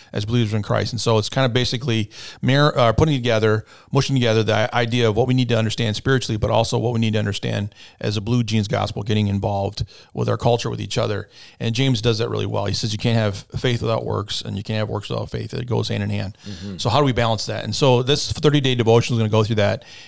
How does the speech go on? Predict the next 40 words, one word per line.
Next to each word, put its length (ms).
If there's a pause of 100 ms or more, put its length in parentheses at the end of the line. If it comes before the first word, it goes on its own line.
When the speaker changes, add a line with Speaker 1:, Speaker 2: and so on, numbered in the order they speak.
Speaker 1:
and 100
help 220
you 120
have 180
a 20
real 260
world 300
idea 320
of 60
that. 180 (960)
Speaker 2:
All 100
right. 260
That's 220
Speaker 1:
Yeah. 80
Speaker 2:
awesome. 320 (340)
Speaker 1:
This 80
is 40
gonna 120
be 40
real 180
good. 260 (260)
Speaker 2:
Okay. 320
Speaker 1:
Looking 180
forward 260
to 120
it. 140 (240)
Speaker 2:
Yeah. 300
Speaker 1:
And 360
I'm 220
gonna 140
be 140
putting 280
out 280
a 360
flyer 380
in 60
the 80
bulletins 440
this 120
Sunday. 400